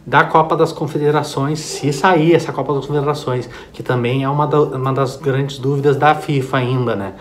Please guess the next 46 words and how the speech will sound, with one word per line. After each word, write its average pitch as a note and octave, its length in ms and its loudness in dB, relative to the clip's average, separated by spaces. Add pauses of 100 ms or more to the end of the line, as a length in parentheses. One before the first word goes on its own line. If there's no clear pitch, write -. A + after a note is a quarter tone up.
(280)
Não A2+ 120 -6
tá B2+ 120 2
confirmada C3 600 0
a - 20 -4
Copa C3+ 220 -2
das C3 100 -6
Confederações, C#3 680 -2
mas G#2 300 -6 (640)
se F#3 220 0
sair D#3 340 2
a D3+ 40 2
Copa D#3+ 160 -2
das - 100 -16
Confederações C#3+ 500 -4
já D3+ 120 2
tem D#3+ 480 -2
os E3 340 -4
times D#3 320 -2
definidos. C#3+ 640 0
Então, C#3 400 -2 (320)
essa D#3 240 -2
competição, D3+ 760 -4 (320)
ela D3 220 0
não D3+ 160 0
vale D3 200 -2
nada D3+ 520 0 (400)
pra, C#3+ 140 -2
nesse D#3 340 2
sentido, E3 560 2
né? A2+ 140 -4
Mas A#2 280 -2 (300)
eu B2+ 100 -2
acho D3 140 0
que F3+ 100 -6
pro G3+ 220 0
Tite F#3+ 640 -2 (400)
é E3 240 2
muito E3+ 240 2
importante E3+ 640 2
pra E3 160 0
ele F3 420 0
acertar F#3 560 2
o - 60 4
time, G#2 400 -4
entendeu? G#2 360 -6
Aproveitar C#3 800 2